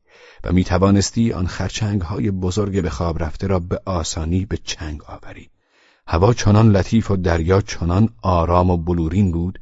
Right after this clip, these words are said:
که فلورنتینو آریسا خیال می‌کرد حالت خود اوست که آنطور در دریا منعکس شده است.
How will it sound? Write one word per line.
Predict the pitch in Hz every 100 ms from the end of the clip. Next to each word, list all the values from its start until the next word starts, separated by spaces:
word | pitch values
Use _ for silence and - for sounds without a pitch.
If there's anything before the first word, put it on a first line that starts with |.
| - - -
که | -
فلورنتینو | - 85 82 82 - 82 80
آریسا | 65 80 78 101
خیال | 92 - 87 92
می‌کرد | 87 82 - 85 - - _ _ _ _
حالت | - 80 92 104 107 98 - -
خود | - - 104 95 - -
اوست | 127 113 -
که | 92
آنطور | 80 76 - 76
در | - -
دریا | - 71 69 67
منعکس | 65 - - - - -
شده | - - -
است. | - - -